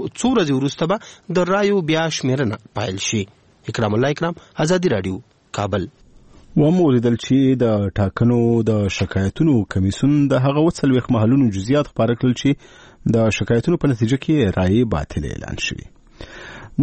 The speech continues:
Speaker 2: د انتخاباتو د خپلواک کمیسیون لخوا د ولسمشرۍ د انتخاباتو د لومړنیو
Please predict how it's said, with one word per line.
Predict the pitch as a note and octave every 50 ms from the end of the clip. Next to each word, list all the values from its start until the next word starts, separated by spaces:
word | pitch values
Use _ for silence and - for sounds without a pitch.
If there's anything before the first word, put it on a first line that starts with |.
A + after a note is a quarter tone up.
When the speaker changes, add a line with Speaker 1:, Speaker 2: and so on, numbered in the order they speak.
| C#3+
Speaker 2:
د | D#3 D#3+ E3 E3+ C#3+ E3+
انتخاباتو | F3 - F3 - G3+ G#3 G#3+ G#3+ G#3 - F#3 F3+ F3+ F#3 F3+ E3 E3
د | D#3 D3 C3+ -
خپلواک | - C#3 C3 B2+ C#3 D3+ D3+ - -
کمیسیون | C3+ C3+ B2 - - C3+ C3 B2+
لخوا | - - C3+ B2+ B2 B2+ B2 B2
د | A#2+ A#2 G#2+
ولسمشرۍ | G2+ F#2+ F2+ F2 - G2 F#2 - - B2 A#2+ A#2+ A#2+ A#2+ A2 A2+
د | G#2+ G#2 G2+
انتخاباتو | F#2+ F2 F2 - - F2+ G2 G#2 G2+ - - G#2 G2+
د | G2+ F#2+ F2
لومړنیو | D#2+ D#2+ E2 E2 F2 F#2 G#2 A2 G#2 G#2 G2+ G2+